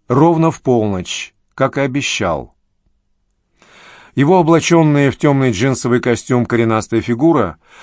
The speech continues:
проследовала к дому мимо вышки голубятни — откуда за ней пристально следил майор Глебов. Гость без стука вошел в дом, а затем в гостиную,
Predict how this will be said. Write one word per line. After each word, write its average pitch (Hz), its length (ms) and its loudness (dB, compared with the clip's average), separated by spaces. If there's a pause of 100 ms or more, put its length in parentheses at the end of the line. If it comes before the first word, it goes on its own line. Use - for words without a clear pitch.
(180)
проследовала 151 760 2
к 117 200 -6
дому 147 360 2
мимо 135 600 2
вышки 135 400 -4
голубятни — 104 920 -2 (960)
откуда 139 420 2
за 127 160 0
ней 147 180 0
пристально 143 560 -2
следил 123 460 -2
майор 117 380 2
Глебов. 104 720 -4 (960)
Гость 131 680 -2 (140)
без 120 220 -2
стука 127 280 -2
вошел 113 360 -2
в 104 80 -4
дом, 156 340 0 (560)
а 117 80 -4
затем 120 360 0
в - 20 -2
гостиную, 151 720 0